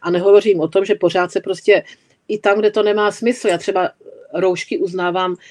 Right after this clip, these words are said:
v té veřejné dopravě a podobně, to by mělo smysl i v chřipkové epidemii. Roušky tady nosili Japonci, když ještě dávno tady nebyla nějaká diagnóza. Eh, ale, eh, držet v tom lidi tolik hodin na pracovištích, děcka ve školách,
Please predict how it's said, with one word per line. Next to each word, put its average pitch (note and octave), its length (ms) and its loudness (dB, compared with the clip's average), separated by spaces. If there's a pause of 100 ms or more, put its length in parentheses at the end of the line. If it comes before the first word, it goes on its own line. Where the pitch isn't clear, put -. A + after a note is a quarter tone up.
(160)
v - 60 -20
té F#3+ 140 2
veřejné G#3+ 440 0
dopravě F3+ 440 -4
a E3+ 60 -6
podobně, G3 560 -2
to F3+ 100 -4
by F3 100 -2
mělo F3+ 200 -2
smysl E3+ 340 -6
i F3+ 60 -2
v F3 40 -10
chřipkové A#3 500 0
epidemii. E3 580 -4 (340)
Roušky E3+ 380 0
tady F#3 220 0
nosili F3 320 0
Japonci, F3 480 0
když F3+ 160 -2
ještě F#3 220 -2
dávno E3+ 280 0
tady F#3 220 -4
nebyla E3+ 280 0
nějaká E3+ 380 -4
diagnóza. F3+ 640 0 (540)
Eh, F3 220 2
ale, F3 420 0 (380)
eh, E3 560 0
držet G3+ 320 -2
v - 60 -20 (220)
tom G#3+ 160 2
lidi G#3 320 0
tolik G#3+ 260 2
hodin G#3 240 2
na F#3+ 80 -4
pracovištích, F#3+ 720 -6
děcka G#3 340 0
ve G3 80 2
školách, E3 500 -6